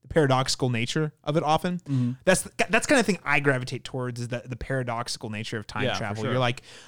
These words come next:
Speaker 1: "I can do this thing." Well, can you do the thing? And I think
Speaker 2: Yeah.
Speaker 1: the, the ones that I think are the most interesting is when I can do the, the thing, but it, not in the way I thought I could do it. Like, where, and I, there's, like, a lot of different time travel theories, again, they are all actual theories. I don't actually believe in time travel, guys. So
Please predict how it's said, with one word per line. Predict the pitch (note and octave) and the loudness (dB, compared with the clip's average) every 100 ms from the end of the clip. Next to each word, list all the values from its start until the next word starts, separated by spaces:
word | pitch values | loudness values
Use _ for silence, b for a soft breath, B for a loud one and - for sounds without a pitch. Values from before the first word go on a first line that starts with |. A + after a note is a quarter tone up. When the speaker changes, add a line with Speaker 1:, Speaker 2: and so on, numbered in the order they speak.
| B - | B 2
Speaker 1:
"I | F#3+ | 2
can | G3 F3+ | 4 2
do | E3 | 4
this | D#3+ D3 | 4 2
thing." | - C3+ A#2 | 2 0 0
Well, | G#2+ - | -6 -10
can | - D#3 A3 | -4 0 2
you | A3+ | 2
do | B3 | 0
the | A#3+ | 0
thing? | - C4+ C4 C4+ C4+ C4 _ _ _ _ _ C#3 - | 0 0 0 -2 -6 -10 _ _ _ _ _ -16 -6
And | F3+ F#3+ | -2 0
I | F#3 | 0
think | F#3 C4+ | 0 4
Speaker 2:
Yeah. | A3 | 4
Speaker 1:
the, | |
the | F#3+ | 4
ones | F#3+ F#3+ | 2 2
that | E3+ D#3+ D3+ | 4 4 4
I | C#3+ | 0
think | F3 E3 | -2 -2
are | D3 | 0
the | C3+ | 2
most | D3 C#3+ | 2 0
interesting | D3 C#3 D3+ C#3 | -4 -4 -4 -2
is | B2+ | -2
when | C3 B2+ _ - | -2 -4 _ -12
I | B2+ | -10
can | - A#3 A3+ | -2 4 4
do | F3 D#3+ | 4 2
the, | C3+ | -2
the | C3+ C#3 | -6 -8
thing, | - C3+ C3 C3 - _ _ | -4 -2 0 -2 -6 _ _
but | C#3+ | -12
it, | C3+ D3 C3 _ _ - | -10 -14 -18 _ _ 0
not | E3 E3+ | 4 4
in | D#3+ | 6
the | |
way | D3+ C#3+ | 6 6
I | C3 | 4
thought | C#3 B2+ | 4 4
I | |
could | B2 A#2+ | 2 -2
do | B2+ | -4
it. | F2+ - b b | -6 -14 b b
Like, | C#3+ C3+ | -2 2
where, | D3+ C#3+ C#3 C3+ C#3+ D3 | 6 6 6 4 0 -2
and | D#3 | 2
I, | D3 | 2
there's, | D3 D3 | 2 4
like, | D3+ C3+ | 4 2
a | D3 | 2
lot | D#3 | 4
of | |
different | D3+ C#3+ C3 - _ _ _ _ | 4 2 -2 -10 _ _ _ _
time | D#3 D3+ | -2 0
travel | C#3+ D3 C#3+ C#3 C3 | 4 4 4 4 4
theories, | E3+ E3 C3+ C3 C3 | 4 6 6 4 -2
again, | A#2 A#2+ A#2+ | -6 -6 -6
they | A2+ | -6
are | - | -4
all | C3+ A2+ A#2 | -2 -2 -2
actual | B2+ A#2+ - C3 | -2 -2 -2 -4
theories. | B2+ B2 B2 | -2 -4 -4
I | |
don't | A#2+ B2 | -2 -2
actually | B2 - | -2 -2
believe | C3 C3+ | 0 2
in | D3 | 2
time | C#3+ C3+ C3 | 0 -2 0
travel, | C#3+ C3 C3+ | 0 2 0
guys. | C#3 C#3 C#3+ | 0 0 0
So | D3 | 0